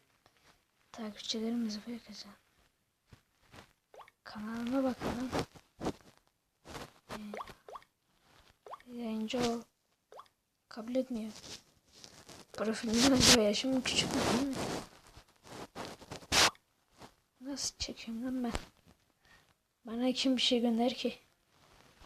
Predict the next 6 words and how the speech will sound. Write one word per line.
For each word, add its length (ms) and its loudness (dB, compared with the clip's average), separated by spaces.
Arkadaşlar, 560 0
kesinlikle 640 0
olmuyor. 380 2
Siz 220 -12
gördünüz 600 -6
yani. 160 -10